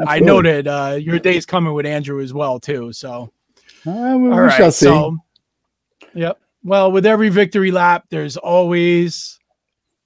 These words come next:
Speaker 1: an end. And let's take a crash and burn.
Speaker 2: Uh, well, based on before today's news popped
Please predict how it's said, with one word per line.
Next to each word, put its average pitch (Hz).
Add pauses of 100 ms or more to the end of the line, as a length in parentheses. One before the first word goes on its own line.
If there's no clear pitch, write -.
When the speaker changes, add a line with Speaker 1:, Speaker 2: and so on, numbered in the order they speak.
(340)
Speaker 1:
an 156
end. 104 (160)
And 123
let's 143 (260)
take 170
a 143
crash 127
and 117
burn. 104 (1200)
Speaker 2:
Uh, 135 (300)
well, 147 (200)
based 180
on 147 (180)
before 170
today's 151
news 139
popped -